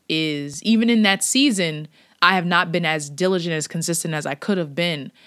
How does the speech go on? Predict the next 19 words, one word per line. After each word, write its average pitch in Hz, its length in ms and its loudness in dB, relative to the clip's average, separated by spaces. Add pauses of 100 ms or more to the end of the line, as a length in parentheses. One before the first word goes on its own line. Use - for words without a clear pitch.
(160)
but 175 240 2
I 160 160 2
continue 165 760 -4
to 143 600 -8 (220)
show 160 420 -2
up. - 260 -8 (180)
Why? 156 340 2
Because 170 260 -4
this 170 160 -4
is 160 100 -4
not 147 180 0
about 135 320 -4
me. - 260 -12 (520)
This 175 140 -4
podcast 170 540 0
is 143 100 -10
not 139 160 -4
about 131 320 -6
me. - 280 -14